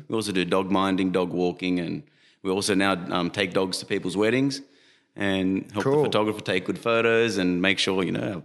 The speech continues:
Speaker 1: our, our best friends are at our wedding. So it's, it's a real cool gig, yeah.
Speaker 2: That is a cool gig. And you're based in the eastern suburbs, right?
Speaker 1: So I live in Monterey, which is near Kogarah or Brighton, so
Speaker 2: Uh-huh.
Speaker 1: south. But yeah, I go all around, like, Sutherland Shire, Saint George area, inner west, east. So,
Speaker 2: Right.
Speaker 1: yeah.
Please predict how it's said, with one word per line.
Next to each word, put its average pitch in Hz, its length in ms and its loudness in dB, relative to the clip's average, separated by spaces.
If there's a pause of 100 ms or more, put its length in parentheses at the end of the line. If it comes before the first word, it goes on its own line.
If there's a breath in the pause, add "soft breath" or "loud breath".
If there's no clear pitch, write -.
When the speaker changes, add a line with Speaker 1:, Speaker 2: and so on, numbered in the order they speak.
Speaker 1:
our, 87 60 -4
our 82 60 -2
best 92 260 -2
friends 101 220 -2
are 95 80 2
at 98 100 2
our 95 100 4
wedding. 117 300 2
So 101 240 0
it's, - 300 -4
it's - 200 -20
a 107 40 -2
real 110 160 2
cool 113 180 -4
gig, 113 260 0
yeah. 117 240 0 (120)
Speaker 2:
That 110 160 -4
is 107 120 -2
a 104 60 -8
cool 104 200 -8
gig. 98 260 -6
And 139 120 -2
you're 151 280 2
based 135 280 -2
in 123 40 0
the 113 120 0
eastern 110 200 -2
suburbs, 92 360 -4
right? 151 240 -8 (120)
Speaker 1:
So 110 160 2
I - 20 4
live 135 160 2
in 131 80 4
Monterey, 113 540 2
which 104 260 0
is 95 400 0
near 98 200 0
Kogarah 107 600 -2
or 90 60 -4
Brighton, 110 420 2
so 95 120 -2
Speaker 2:
Uh-huh. 92 120 0
Speaker 1:
south. 123 360 0 (480 soft breath)
But - 100 -2
yeah, 110 160 4
I 110 60 0
go 98 220 4
all 101 100 4
around, 95 320 2
like, 85 160 -2
Sutherland 95 380 0
Shire, 95 500 0
Saint 90 260 -4
George 87 260 0
area, 87 380 0
inner 82 220 -4
west, - 340 -2
east. 85 460 -6
So, - 160 -6
Speaker 2:
Right. 82 180 -2 (140)
Speaker 1:
yeah. 104 260 -6